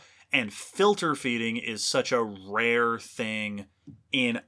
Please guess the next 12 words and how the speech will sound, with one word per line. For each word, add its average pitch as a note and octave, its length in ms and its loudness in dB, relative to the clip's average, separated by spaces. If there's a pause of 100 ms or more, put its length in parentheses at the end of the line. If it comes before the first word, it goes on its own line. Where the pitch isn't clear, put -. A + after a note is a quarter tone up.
(160)
our C3+ 640 6
ecosystems. A#2 960 -4
And A#2 120 0
when A2 140 -4
it G2+ 140 -6
isn't F3 340 2
rare, A2 280 2
it's A2 140 -6
usually B2+ 400 2
being G#2+ 280 0
done A#2 220 2
by F#2+ 180 0